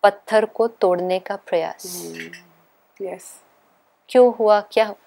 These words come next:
Speaker 1: क्या कर रहे हैं हम? Move ahead? No,
Speaker 2: Hmm।
Speaker 1: we'll stand there।
Speaker 2: We're stuck there, actually, you know, yes।
Speaker 1: तो कितने बाबा कहते हैं, "सारे आपके questions हैं, ये क्यों हुआ? ये होना नहीं चाहिए था।" अच्छा, क्यों हुआ? ठीक है, समझ में आ गया,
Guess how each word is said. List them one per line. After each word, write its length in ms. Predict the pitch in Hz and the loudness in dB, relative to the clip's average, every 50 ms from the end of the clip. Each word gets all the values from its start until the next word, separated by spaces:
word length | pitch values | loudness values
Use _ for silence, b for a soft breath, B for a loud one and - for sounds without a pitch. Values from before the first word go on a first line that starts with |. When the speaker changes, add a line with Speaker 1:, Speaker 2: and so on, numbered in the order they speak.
| _ _ _ - | _ _ _ 4
Speaker 1:
क्या 140 | - 285 285 | 6 6 6
कर 200 | 277 - 190 156 | 6 4 2 2
रहे 140 | - 160 | 2 -2
हैं 80 | 170 - | -6 -6
हम? 80 | - - - _ _ _ _ _ _ _ _ _ - 220 | -10 -16 -18 _ _ _ _ _ _ _ _ _ -6 -2
Move 240 | 226 247 254 247 | 0 2 2 2
ahead? 360 | - - 220 214 226 240 262 254 - - _ _ 202 | 2 2 2 0 0 -2 -2 -4 -6 -12 _ _ -6
No, 100 | 202 196 | -4 -4
Speaker 2:
Hmm। 520 | 175 175 170 165 170 170 - _ - 202 | -4 -6 -8 -12 -16 -18 -20 _ 0 2
Speaker 1:
we'll 260 | 208 208 208 - - | 2 2 0 -2 -4
stand 240 | - 226 208 202 202 | -2 -2 -2 -2 -2
there। 260 | 202 - - - 202 | -6 -6 -4 -4 -4
Speaker 2:
We're 120 | 208 - - | -4 -4 -8
stuck 260 | _ - 247 233 233 - - - 175 | _ -4 -2 -2 -2 -4 -10 -8 -6
there, 420 | 151 147 151 - _ _ - 175 | -6 -6 -8 -12 _ _ -14 -14
actually, 420 | 170 _ - - - - - - | -14 _ -14 -14 -14 -14 -14 -18
you 260 | - - - - - - | -20 -20 -20 -20 -20 -20
know, 180 | 190 190 175 | -18 -16 -16
yes। 120 | - 170 - | -12 -10 -10
Speaker 1:
तो 60 | 240 | -8
कितने 380 | - 269 262 - - 269 294 | -6 -6 -6 -4 -2 0 0
बाबा 280 | 277 220 220 214 208 214 | 2 4 4 4 4 2
कहते 220 | 214 - 220 - | 0 0 0 0
हैं, 80 | 240 233 | 0 2
"सारे 240 | - 208 208 214 220 | 2 2 4 4 2
आपके 220 | 214 214 - 214 | 0 0 -2 -6
questions 440 | - - 190 185 - - 202 190 190 | -6 -6 -6 -6 -6 -6 -6 -2 -2
हैं, 60 | 208 | 0
ये 140 | 208 208 220 214 - | 0 0 -2 -4 -4
क्यों 260 | - - 254 254 247 | -2 0 2 2 2
हुआ? 200 | 240 196 190 190 | 2 2 2 2
ये 160 | 196 190 214 | 2 4 2
होना 400 | 233 226 233 226 240 247 269 285 | 2 4 4 4 6 6 6 6
नहीं 160 | 269 262 240 233 | 4 4 2 2
चाहिए 320 | - - 185 160 151 - | 2 0 -2 -2 -2 -4
था।" 140 | - - - | -6 -8 -10
अच्छा, 460 | - - - - - _ - - 226 | -10 -12 -20 -20 -20 _ -6 -4 -4
क्यों 300 | 226 - 247 247 262 262 | -2 2 4 4 6 6
हुआ? 160 | 262 269 269 | 4 2 0
ठीक 440 | 262 262 - 254 - - 254 233 - | 0 -2 -8 -10 -6 -4 -2 2 2
है, 60 | 208 | 2
समझ 320 | 208 - 214 208 208 208 - | 2 2 0 0 -2 -2 -2
में 60 | 220 190 | -2 -4
आ 60 | 160 | -4
गया, 140 | 151 - | -4 -6